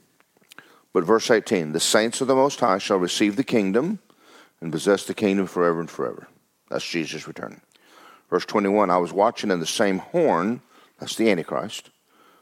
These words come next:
"making war against the saints and prevailing against them until the Ancient of Days came and judgment was made in favor of the saints,"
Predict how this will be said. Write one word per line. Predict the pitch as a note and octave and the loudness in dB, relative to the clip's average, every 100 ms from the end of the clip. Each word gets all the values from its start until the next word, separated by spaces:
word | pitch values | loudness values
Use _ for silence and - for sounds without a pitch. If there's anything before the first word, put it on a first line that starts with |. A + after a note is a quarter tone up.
| _ | _
"making | F#2 G2 - E2+ | 2 2 2 -2
war | F2 G#2+ D3 E3+ | 0 4 4 4
against | G#2 E2+ - | 0 -2 -4
the | |
saints | F2+ - D2 F#2 - - | -8 -4 -2 -4 -8 -12
and | D2 | -10
prevailing | - D#2 F#2 F2+ E2+ | -8 0 2 2 0
against | D2+ D2 B2+ C3 - | 0 2 2 0 -4
them | D#2 | -2
until | E2 D#2+ G2+ | -4 -4 -2
the | F2 | 2
Ancient | F2 F2 - D#2+ | 0 0 -6 -6
of | |
Days | D#2 E2 D#2 | 0 0 -2
came | - F2 E2+ E2+ - - - | -4 -2 -2 -4 -12 -20 -6
and | D2+ D#2 | -4 -4
judgment | C#2 G#2+ D3+ D3 A#2+ G2+ | 2 6 6 4 -2 -2
was | F2 F2 | -2 -4
made | E2+ E2+ F2 | 2 2 2
in | E2+ | 0
favor | - A#2 D3 | 2 4 4
of | A2 | 2
the | F2 | 0
saints," | - D#2+ E2 - | -2 -2 -2 -6